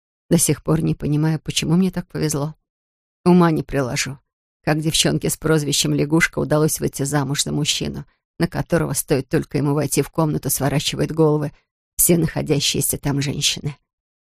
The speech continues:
Габриэль нагнулся к ней и тихо произнес: «Ты ведь до сих пор мне не веришь. Я могу хоть тысячу раз это повторять, а ты все равно не поверишь.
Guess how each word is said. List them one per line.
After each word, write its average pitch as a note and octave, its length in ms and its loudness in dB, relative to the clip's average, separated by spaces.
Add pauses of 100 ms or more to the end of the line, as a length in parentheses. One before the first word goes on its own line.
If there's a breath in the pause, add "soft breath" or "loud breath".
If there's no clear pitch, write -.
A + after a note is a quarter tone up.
(480)
Габриэль G3+ 440 6
нагнулся F#3 520 2
к - 100 -6
ней F#3 140 6
и F3 40 2
тихо - 280 -4
произнес: D#3 640 0 (760)
«Ты C#3+ 160 2
ведь C#3 260 0
до D3 120 0
сих - 280 -4
пор D#3 380 2
мне C#3+ 340 2
не D3 180 -2
веришь. D#3+ 480 -6 (680)
Я C#3+ 220 2
могу D3 300 2
хоть - 260 -2
тысячу - 360 -4
раз C#3+ 220 -2
это C#3 180 -8
повторять, C#3+ 600 -6 (240)
а C#3+ 80 -12
ты D3+ 120 0
все - 200 0
равно C#3+ 260 0
не D3 100 2
поверишь. C#3+ 580 -6